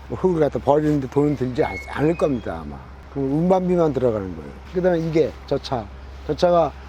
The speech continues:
하루에 기사까지 합해서 한 오륙십만 원 들어갈 거예요, 하루에.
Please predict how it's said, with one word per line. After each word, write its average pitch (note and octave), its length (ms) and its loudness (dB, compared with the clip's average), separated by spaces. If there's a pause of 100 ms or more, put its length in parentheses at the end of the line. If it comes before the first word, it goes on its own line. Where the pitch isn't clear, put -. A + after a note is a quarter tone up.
(180)
하루에 F3 480 4 (480)
기사까지 F#3 420 2
합해서 D3+ 840 2
한 C3+ 160 -4
오륙십만 D#3+ 680 2
원 C#3+ 100 -2
들어갈 A#2+ 360 -2
거예요, F#2 160 -10
하루에. A#2+ 260 -6